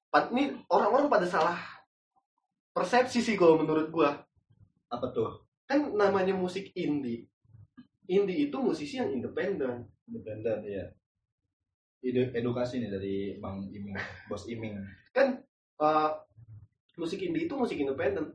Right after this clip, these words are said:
Speaker 1: Tapi pada umumnya, pada umumnya ya,
Speaker 2: Hmm.
Speaker 1: <clears throat> orang-orang taunya musik indie itu ya musik-musik kayak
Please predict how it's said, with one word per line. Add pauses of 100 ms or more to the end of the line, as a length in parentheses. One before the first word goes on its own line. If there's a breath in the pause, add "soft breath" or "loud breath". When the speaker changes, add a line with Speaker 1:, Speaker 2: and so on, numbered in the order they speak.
Speaker 1:
Tapi (720)
pada
umumnya, (340)
pada
umumnya
ya, (260)
Speaker 2:
Hmm. (160)
Speaker 1:
<clears throat>
orang-orang
taunya
musik
indie
itu
ya
musik-musik
kayak